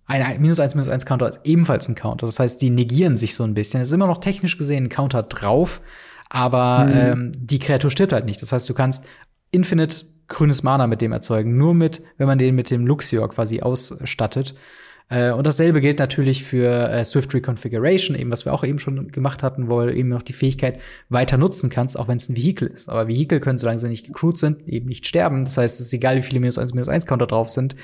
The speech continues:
Speaker 1: Man kann da einfach, äh, weiter mit, äh, drauf, äh, loslegen. Und ich find's halt einfach schön.
Speaker 2: Oder ganz klassisch mit der weißen Kreatur aus, äh, aus, aus Amonkhet heißt sie, glaub ich. Die ganz normale Druid-Combo, wie sie seit Jahren jetzt im Modern gespielt wird.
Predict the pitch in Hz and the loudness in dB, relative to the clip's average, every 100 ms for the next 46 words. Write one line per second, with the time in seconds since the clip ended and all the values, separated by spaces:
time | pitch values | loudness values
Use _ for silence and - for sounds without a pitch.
0 | - - - - _ 139 135 143 139 131 | -20 -20 -20 -20 _ -2 2 2 2 0
1 | 131 131 127 - 131 120 117 123 127 123 | 2 0 0 -4 -2 0 0 0 2 0
2 | 123 - 120 117 123 127 117 120 - 131 | 0 -6 -2 -2 -2 -4 -2 -2 -2 -6
3 | 123 123 156 - 117 117 139 139 196 185 | -2 0 0 0 -2 0 -2 -2 0 0
4 | 147 143 139 - 151 175 175 165 156 151 | 0 -2 -4 0 2 4 2 2 0 2
5 | 143 - - 143 147 143 - 131 131 123 | -2 -4 -4 -4 0 -2 -2 -2 0 2
6 | 123 131 131 123 123 139 - 127 117 - | 0 2 2 2 0 -4 -4 -2 -2 2
7 | 123 127 127 117 117 - - 139 123 120 | 2 2 0 -2 -2 -4 -4 -2 0 0
8 | 120 - _ _ _ _ _ _ _ _ | -2 -6 _ _ _ _ _ _ _ _
9 | - 120 120 - 117 - - - - 196 | -2 -2 -2 -4 -4 -4 -6 -4 0 0
10 | 208 208 185 196 185 170 170 180 - - | 0 2 0 2 2 2 2 0 -6 -16
11 | _ _ 160 139 151 170 151 135 147 143 | _ _ -2 2 0 2 2 2 2 2
12 | 143 151 156 147 147 143 131 135 135 127 | 2 2 0 2 4 4 4 2 0 0
13 | 127 123 131 139 131 131 - - 131 127 | 2 2 2 2 2 0 -2 -2 2 2
14 | 135 139 135 - 135 131 - 127 127 | 2 2 0 0 0 0 2 2 0